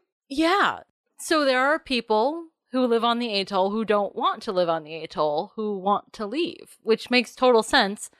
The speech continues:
'Cause if you think of the atoll as a sleepy little town in the Midwest, people don't stick around. They want to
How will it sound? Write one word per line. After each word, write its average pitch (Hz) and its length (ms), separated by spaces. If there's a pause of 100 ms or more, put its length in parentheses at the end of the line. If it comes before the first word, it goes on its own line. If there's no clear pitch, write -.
(280)
'Cause 233 160
if 214 100
you 226 80
think 269 260
of 208 140
the 185 160
atoll 190 440
as 160 420 (320)
a - 40
sleepy 240 440
little 190 500 (600)
town 196 680 (160)
in 196 140
the 185 60
Midwest, 196 1080 (300)
people 233 380
don't 226 340
stick - 260
around. 214 440
They 180 100
want 185 280
to 190 100